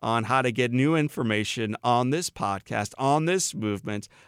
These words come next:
on the Live Inspired podcast, on this channel, and on some exciting information, revelations, revolutions, baby, that we are gonna be sharing with you shortly. So season three is gonna be full, not only of phenomenal guests,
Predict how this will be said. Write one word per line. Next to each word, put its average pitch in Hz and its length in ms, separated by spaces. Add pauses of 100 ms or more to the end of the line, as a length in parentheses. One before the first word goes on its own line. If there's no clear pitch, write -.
(120)
on 143 200
the 135 80
Live 135 260
Inspired 135 760
podcast, 110 680
on 123 100
this 117 140
channel, 151 600 (380)
and 131 160
on 143 120
some 131 380
exciting 160 760 (120)
information, 113 880 (540)
revelations, 160 960
revolutions, 180 760
baby, 113 400 (240)
that 127 160
we 151 140
are 143 100
gonna 127 160
be 123 100
sharing 139 600
with 110 180
you 107 160
shortly. 104 640 (120)
So 135 140
season 139 380
three 143 180
is 127 100
gonna 117 140
be 110 160
full, 117 420
not 139 220
only 131 240
of 117 80
phenomenal 113 640
guests, 95 460